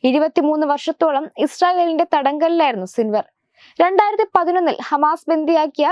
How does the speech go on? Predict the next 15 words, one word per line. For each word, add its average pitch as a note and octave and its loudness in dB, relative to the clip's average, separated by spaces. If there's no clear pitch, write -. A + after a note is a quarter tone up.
ഫ്രഞ്ച് F4+ 0
ഇസ്രായേൽ E4 0
സൈനികൻ D4+ 0
ഗില്ലാദ് F4+ 2
ഹാലിറ്റിനെ F4+ 0
മോചിപ്പിക്കുന്നതിന് F4 2
പകരമായി D#4 0
സിൻവറിനെ F4 0
വിട്ടയക്കുകയായിരുന്നു. A#3 -2
രണ്ടായിരത്തി D4 2
പതിനേഴിലാണ് D#4+ 0
യാഹിയ F#4 2
സിൻവർ E4+ -2
ഹമാസിന്റെ E4+ 0
നേതാവായത്. A#3+ -2